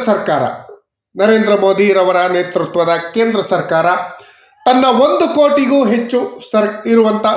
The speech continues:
ಸರ್ಕಾರಿ ನೌಕರರು, ನಲವತ್ತು ಲಕ್ಷಕ್ಕೂ ಹೆಚ್ಚು ಇರುವಂಥ ನಿ-, ನಿವೃತ್ತ ನೌಕರರು, ಪಿಂಚಣಿದಾರರಿಗೆ ದಸರಾ ಹಬ್ಬದ ಶುಭ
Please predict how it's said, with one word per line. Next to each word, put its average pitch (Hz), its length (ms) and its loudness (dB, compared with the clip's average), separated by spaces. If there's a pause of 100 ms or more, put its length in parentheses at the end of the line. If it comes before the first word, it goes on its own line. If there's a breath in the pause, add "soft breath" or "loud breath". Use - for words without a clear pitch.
ಸರ್ಕಾರಿ 220 480 0
ನೌಕರರು, 180 520 0 (540 loud breath)
ನಲವತ್ತು 233 420 2
ಲಕ್ಷಕ್ಕೂ 208 580 0
ಹೆಚ್ಚು 196 300 -2
ಇರುವಂಥ 180 340 0
ನಿ-, 190 560 -2 (100)
ನಿವೃತ್ತ 247 440 2
ನೌಕರರು, 190 720 0
ಪಿಂಚಣಿದಾರರಿಗೆ 180 1200 -2 (580 soft breath)
ದಸರಾ 311 340 2
ಹಬ್ಬದ 254 400 0 (300)
ಶುಭ 277 160 0